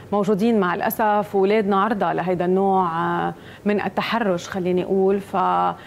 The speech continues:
قد ما فينا بننتبه على الولاد، بس، آه، ما فينا نحاوطهم مية على مية يعني كل، كل عمرهم وكل حياتهم، فالله يحمي كل ولاد العالم،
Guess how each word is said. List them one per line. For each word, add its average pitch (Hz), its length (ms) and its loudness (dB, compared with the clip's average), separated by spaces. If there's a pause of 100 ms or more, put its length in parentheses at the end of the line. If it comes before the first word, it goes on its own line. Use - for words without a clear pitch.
(440)
قد 269 140 0
ما 254 100 4
فينا 254 240 0
بننتبه 208 360 2
على 196 120 0
الولاد، 190 540 2
بس، 190 320 -4
آه، 180 360 0
ما 180 160 -2
فينا 214 200 0
نحاوطهم 202 540 0 (300)
مية 208 180 2
على 190 240 0
مية 208 320 2
يعني 175 220 0
كل، 190 380 -2
كل 196 200 0
عمرهم 190 320 0
وكل 170 180 -4
حياتهم، 185 380 0
فالله 214 240 0
يحمي 226 260 0
كل 262 180 -2
ولاد 220 220 0
العالم، 180 400 0